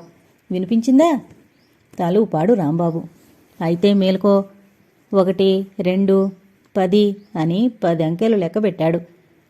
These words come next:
రాంబాబు కళ్ళు నులుముకుని లేచాడు. డాక్టర్ హిమాచల్ రాంబాబుతో, "రాంబాబు, ఈవేళ నీ మీద మా పరిశోధన పూర్తయింది, నా ట్రీట్మెంటు పూర్తయింది. అయినా మనం స్నేహితులమైపోయాం.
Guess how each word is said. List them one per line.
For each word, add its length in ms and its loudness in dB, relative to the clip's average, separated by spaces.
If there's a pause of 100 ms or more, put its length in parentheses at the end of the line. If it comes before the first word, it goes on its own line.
(220)
రాంబాబు 640 2 (120)
కళ్ళు 200 2
నులుముకుని 460 4
లేచాడు. 440 0 (1200)
డాక్టర్ 320 2
హిమాచల్ 720 0 (140)
రాంబాబుతో, 840 0 (240)
"రాంబాబు, 640 -2 (280)
ఈవేళ 440 0
నీ 200 2
మీద 240 -2
మా 340 0
పరిశోధన 540 -2
పూర్తయింది, 640 -2 (480)
నా 200 -2
ట్రీట్మెంటు 580 -2
పూర్తయింది. 600 -2 (600)
అయినా 380 -2
మనం 260 2
స్నేహితులమైపోయాం. 960 0